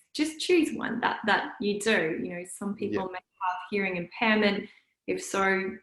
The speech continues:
Speaker 1: they might not be <laughs> listening to us right now or,
Speaker 2: <laughs>
Speaker 1: or using a form of technology to, to read our, our discussion. Um,
Speaker 2: Mm.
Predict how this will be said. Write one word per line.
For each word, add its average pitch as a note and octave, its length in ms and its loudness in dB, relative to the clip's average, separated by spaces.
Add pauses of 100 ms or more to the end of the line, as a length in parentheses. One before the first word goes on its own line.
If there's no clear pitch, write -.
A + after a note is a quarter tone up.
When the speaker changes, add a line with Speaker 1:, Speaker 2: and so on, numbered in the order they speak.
(120)
Speaker 1:
they F3+ 260 0
might F#3 280 2
not F3+ 180 0
be F#3 120 6
<laughs> F#3 120 8
listening D#4 400 10
to A3+ 200 6
us A3 260 6
right F#3 220 4
now F3 500 6
or, D4 100 6
Speaker 2:
<laughs> - 480 -14
Speaker 1:
or F4+ 160 12
using D4 580 12
a A3 120 10
form A3 220 10
of G#3 120 8
technology G3 680 8 (100)
to, F3+ 160 2
to F#3 200 2
read F3 420 4 (100)
our, E3+ 320 2 (680)
our F3+ 140 6
discussion. F3+ 840 2 (480)
Um, F#3+ 340 8
Speaker 2:
Mm. - 60 -18